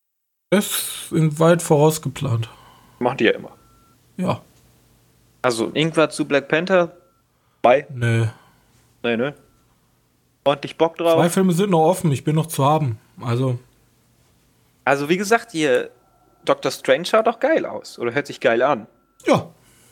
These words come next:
Speaker 2: Horrorfilm, bitte, also richtig schön.
Speaker 1: Ja, aber was ist denn jetzt noch offen?
Speaker 2: Gruselig ab-
Speaker 1: Welche beiden Filme?
Speaker 2: Wir,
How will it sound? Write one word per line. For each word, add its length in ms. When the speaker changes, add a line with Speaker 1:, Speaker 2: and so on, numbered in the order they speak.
Speaker 2:
Horrorfilm, 500
bitte, 400
also 220
richtig 460
schön. 360
Speaker 1:
Ja, 80
aber 120
was 120
ist 120
denn 100
jetzt 180
noch 140
offen? 280
Speaker 2:
Gruselig 140
ab- 60
Speaker 1:
Welche 240
beiden 260
Filme? 400
Speaker 2:
Wir, 440